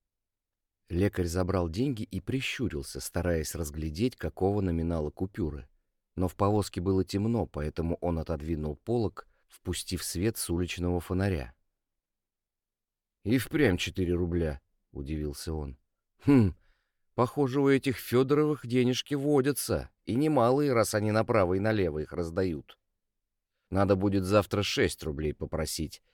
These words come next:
если хотят, чтобы отец жив остался". "Но вы ведь не сможете его вылечить", подал я голос. Лекарь неприязненно покосился на меня. "Эх ты, дурень, ничего в медицине не смыслишь,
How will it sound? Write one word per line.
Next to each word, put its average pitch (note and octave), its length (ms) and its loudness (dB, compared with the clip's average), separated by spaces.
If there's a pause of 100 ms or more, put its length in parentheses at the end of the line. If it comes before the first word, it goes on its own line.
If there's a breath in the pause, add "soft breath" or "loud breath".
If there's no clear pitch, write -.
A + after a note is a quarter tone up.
(140)
если F2 280 -2
хотят, F2 360 0
чтобы E2+ 320 0
отец E2 300 0
жив E2+ 280 -4
остался". B1 600 -10 (1300)
"Но F#2 140 0
вы A#2+ 100 4
ведь A#2 220 0
не B2+ 80 0
сможете B2 520 -4
его F2 220 0
вылечить", G#2 560 -6 (260)
подал D2+ 300 -4
я D#2 140 -4
голос. D#2+ 500 -8 (920)
Лекарь E2+ 340 -2
неприязненно E2 720 -2
покосился D#2 680 -6
на C2 80 -8
меня. C2 360 -10 (1000)
"Эх G#2+ 380 6
ты, A#2 320 6
дурень, G2+ 500 6 (320)
ничего C#3 460 6
в G#2+ 80 2
медицине B2+ 500 4
не G#2+ 140 4
смыслишь, A2 600 2